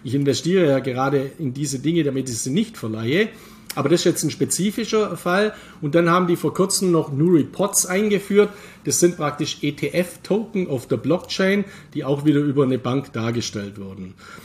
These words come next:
Dieser, dieser Celsius-Fall, also Celsius, diese Lending-Anbieter, dieser Lending-Anbieter aus den U S A, ist ja mittlerweile in Insolvenz gegangen. Der hat natürlich auch massive Probleme für Nuri in der Außenwirkung, im Image, auch im, im Ertra-, in der Ertragskomponente mit sich gebracht.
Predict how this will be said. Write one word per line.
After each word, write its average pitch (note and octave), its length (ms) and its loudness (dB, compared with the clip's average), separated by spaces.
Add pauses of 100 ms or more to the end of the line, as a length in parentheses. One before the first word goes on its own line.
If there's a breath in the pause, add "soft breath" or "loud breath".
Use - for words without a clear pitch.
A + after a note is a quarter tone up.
(340 loud breath)
Dieser, D#3 540 6
dieser D#3+ 240 -2
Celsius-Fall, B2+ 1300 2
also A2+ 220 -4
Celsius, D3+ 500 4
diese B2 220 -2
Lending-Anbieter, D3 840 0
dieser B2+ 260 -4
Lending-Anbieter C#3+ 640 2
aus B2+ 140 -2
den B2+ 80 -2
U A#2+ 40 0
S A2+ 140 -4
A, D#3+ 240 2
ist C3+ 160 -2
ja B2+ 140 0
mittlerweile A#2+ 380 0
in A#2 100 -4
Insolvenz B2 500 -4
gegangen. C#3 400 0 (340 loud breath)
Der C3 120 4
hat C3+ 100 2
natürlich B2+ 420 0
auch B2+ 260 -2
massive C3 680 0
Probleme C3 560 0 (280 loud breath)
für B2+ 140 -2
Nuri E3 420 6
in A#2+ 60 0
der B2+ 120 -4
Außenwirkung, D3+ 720 2
im B2 120 -4
Image, D#3 500 0 (220)
auch A#2+ 160 -4
im, A2+ 220 0 (380 loud breath)
im A#2 120 -4
Ertra-, B2 340 -6
in C#3 80 -4
der B2+ 100 0
Ertragskomponente D#3 1120 0
mit D#3+ 320 -2
sich D#3 280 -2
gebracht. C#3+ 580 -2